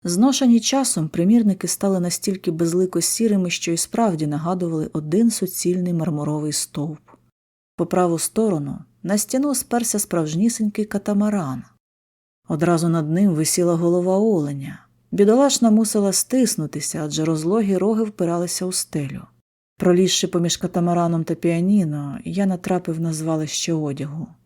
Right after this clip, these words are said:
Чомусь вологий та липкий, він зліпився у одну суцільну кулю, яка повільно вкривалася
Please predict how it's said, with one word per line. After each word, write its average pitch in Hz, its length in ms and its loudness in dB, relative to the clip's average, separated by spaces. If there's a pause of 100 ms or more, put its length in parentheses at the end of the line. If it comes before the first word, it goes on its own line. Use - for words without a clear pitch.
(220)
Чомусь 226 420 2
вологий 196 460 2
та 196 140 -2
липкий, 185 680 -2
він 190 220 0
зліпився 208 640 -2
у 190 120 0
одну 190 300 0
суцільну 185 560 -2
кулю, 175 540 0
яка 147 320 -8
повільно 214 580 0
вкривалася 208 800 -4